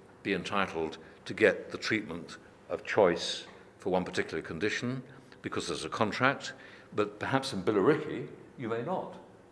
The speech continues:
Or maybe if you're in Brentwood, it may be different again. So in the area which, of course, I'm most well known for, which is fertility medicine, and I accept that many people may feel that shouldn't be under the health service at all,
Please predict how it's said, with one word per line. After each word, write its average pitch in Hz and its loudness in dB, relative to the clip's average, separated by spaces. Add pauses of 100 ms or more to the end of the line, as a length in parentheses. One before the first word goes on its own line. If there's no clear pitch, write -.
(100)
Or 95 2
maybe 95 0
if 82 -6
you're 87 2
in 95 2
Brentwood, 113 6 (400)
it 120 -2
may 113 4
be 117 2
different 120 0
again. 143 4 (520)
So 135 10 (720)
in 110 6 (500)
the 110 4
area 135 12
which, 92 0
of - -8
course, - 2
I'm 87 0 (240)
most 95 2
well 82 2
known 120 6
for, 76 0
which - -8
is 90 -6
fertility 95 -4
medicine, 82 -4
and 82 -2
I 78 -2
accept 120 0
that - -4
many 101 -4
people 87 -8
may 80 -6
feel 78 -4 (260)
that - -14
shouldn't 87 -10
be 87 -6
under 80 -6
the 76 -10
health 85 -10
service 67 -10
at - -16
all, 90 -4